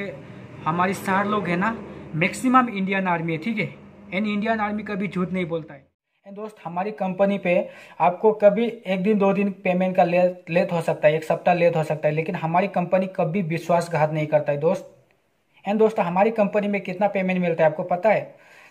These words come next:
starting payment आपको एटीन थाउजेंड है। आपको eighteen thousand payment है तो आपको salary कितना होता है पता है? salary कितना है आपके? ट्वेंटी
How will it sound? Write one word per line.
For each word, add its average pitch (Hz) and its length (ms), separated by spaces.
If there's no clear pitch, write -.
starting 208 480
payment 220 260
आपको 202 260
एटीन 208 320
थाउजेंड 185 380
है। - 260
आपको 226 280
eighteen 233 320
thousand 214 380
payment 220 380
है 196 220
तो 240 160
आपको 208 400
salary 190 400
कितना 220 320
होता 165 260
है 147 160
पता 170 200
है? 220 80
salary 190 320
कितना 196 260
है 147 180
आपके? 160 240
ट्वेंटी 208 500